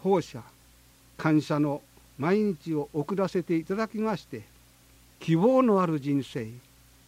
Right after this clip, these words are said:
喜びの旅路、そうしていつでもどこでも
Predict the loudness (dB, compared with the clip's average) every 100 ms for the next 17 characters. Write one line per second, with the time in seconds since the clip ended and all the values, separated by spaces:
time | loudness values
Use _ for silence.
0 | _ _ 2 6 8 8 4 4 2 0
1 | -2 -4 -4 -2 -6 -12 -20 -20 -20 _
2 | _ _ _ -2 2 2 0 -4 -6 -8
3 | _ _ _ -8 -4 0 4 4 4 -2
4 | -8 _ _ _ _ 0 2 4 6 6
5 | 2 0